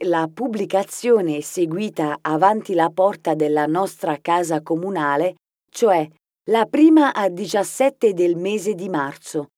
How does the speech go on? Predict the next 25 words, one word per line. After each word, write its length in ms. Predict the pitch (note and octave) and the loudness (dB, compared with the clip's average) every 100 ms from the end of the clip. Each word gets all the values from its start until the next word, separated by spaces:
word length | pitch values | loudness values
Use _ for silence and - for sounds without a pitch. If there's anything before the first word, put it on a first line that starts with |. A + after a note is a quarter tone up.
| _ _ | _ _
di 160 | - F3+ | -12 -6
quest'anno 680 | G3 G3 - G#3 A#3 A#3+ A#3+ | -2 -2 0 0 0 -2 -2
milleottocentosedici, 1700 | G#3+ G#3+ A#3 A#3+ A#3 A#3 G3+ F#3 F3 G#3 - - D3 C#3+ D3+ - C#3+ - _ _ | -2 -2 2 0 0 -4 -2 -4 -4 -10 -8 -2 -2 -4 -8 -10 -12 -14 _ _
giorno 460 | - A3 B3+ B3+ B3 | 0 4 4 4 -4
di 160 | A3 | -2
domenica, 680 | G#3+ A3 D#3+ D3 D3+ D#3 D#3 D#3 _ - | -2 0 0 -2 -4 -4 -8 -10 _ -2
ad 200 | F#3+ F#3 | 0 2
ore 320 | A#3+ A3+ F3+ | 2 4 2
sedici, 760 | F3 - E3+ D#3+ F3 - A3+ - _ _ | -2 -2 -2 -2 -6 -10 -12 -14 _ _
e 220 | D#4+ D#4+ | 4 6
la 100 | D4+ | 6
seconda 640 | D4 D#4 D#4 F3 D#3 D3+ D3+ - _ - | 2 -2 -2 -2 -2 -4 -6 -10 _ -4
a 120 | F3+ | -2
ventiquattro 800 | E3 F3+ D#3+ E3+ A3 A#3 A3 F#3+ | -2 -6 -6 0 0 0 -2 -2
di 160 | F3 | 0
detto 340 | F3 E3+ E3 A3 | 2 0 2 0
mese 520 | F3 D3+ D3+ G3 F3+ _ _ - | 0 -2 -2 -6 -12 _ _ -4
ed 220 | B3+ A3+ | 0 2
anno 540 | A#3+ F3 D#3+ D3 C#3+ | 2 0 -2 -4 -6
giorno 500 | C3 G3+ A#3 G3+ E3 | 0 4 4 4 -4
di 180 | D#3 D#3+ | -4 -4
domenica 760 | D#3 D#3+ D#3 D3 D#3 D#3 G#3+ - | 0 0 -2 -4 -6 -4 -6 -2
ad 240 | A#3+ B3 | -2 2
ore 340 | A3 F#3+ E3 D#3 | 2 2 2 0
sedici, 720 | - G#3 F#3+ F#3 D#3 - | -2 -4 -4 -4 -10 -10